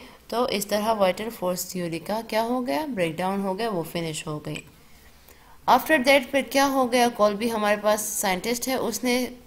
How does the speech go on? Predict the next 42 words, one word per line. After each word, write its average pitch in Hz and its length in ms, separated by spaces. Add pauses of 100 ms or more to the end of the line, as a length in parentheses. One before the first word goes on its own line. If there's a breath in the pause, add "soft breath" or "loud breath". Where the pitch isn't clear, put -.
(160)
एसिटिक 262 480
एसिड 208 340
जो 208 100
है 202 160
वो 185 200
भी 214 120
laboratory 214 420
में 214 80
synthesize 190 600
कर 180 180
दिया। 175 360 (1120 loud breath)
बर्थिलॉट 233 600
ने 254 120
हमारे 214 340
पास 202 260
methane 190 400
gas 220 280
को 208 180
किया 175 380 (300 loud breath)
और 214 140
इस 277 160
तरह 247 200
आप 208 180
लोगों 202 220
के 196 120
पास 190 280
धीरे 202 280
धीरे 185 320
जो 175 120
है 185 160
वो 196 140
synthesis 185 560
of 165 160
organ-, 165 340
organic 185 580
compounds 165 420
laboratory 160 460
में 208 220 (460 loud breath)
होना 185 240
शुरू 180 340
हो 160 200
गए। 151 220